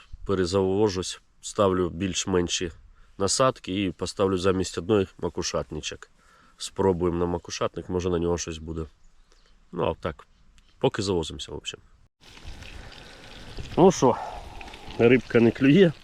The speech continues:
її покормили і будемо самі кушати. Всім приємного.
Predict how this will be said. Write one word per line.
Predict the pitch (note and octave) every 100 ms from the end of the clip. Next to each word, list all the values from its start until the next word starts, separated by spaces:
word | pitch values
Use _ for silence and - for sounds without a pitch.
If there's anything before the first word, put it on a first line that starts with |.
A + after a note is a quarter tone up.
| - -
її | A2+ C3 B2+
покормили | - G#2+ A#2+ C3+ G3+ E3+ C#3 - - - - - - -
і | E3
будемо | C3+ C3+ B2 G#2+
самі | - G#2+ G2 F#2 - - -
кушати. | - F#2+ - -
Всім | - A#2+ G#2+
приємного. | G#2 A2+ D3+ C#3 A#2